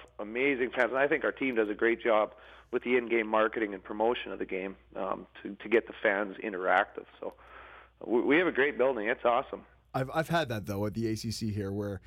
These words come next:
Speaker 2: obviously two housewives have got the tickets from their, their, you know, businessmen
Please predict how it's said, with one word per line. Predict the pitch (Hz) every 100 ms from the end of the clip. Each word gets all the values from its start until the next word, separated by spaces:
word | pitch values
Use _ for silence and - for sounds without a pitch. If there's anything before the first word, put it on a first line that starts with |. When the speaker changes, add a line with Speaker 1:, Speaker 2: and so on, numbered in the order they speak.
| - - -
Speaker 2:
obviously | 131 123 - 123 120 -
two | - 131 127 110 -
housewives | - 120 113 113 107 104
have | 101
got | 107
the | 107
tickets | - 110 107
from | - 107
their, | 101 - -
their, | 110 104 98 - -
you | 110
know, | 107
businessmen | 104 120 107 101 113 104 104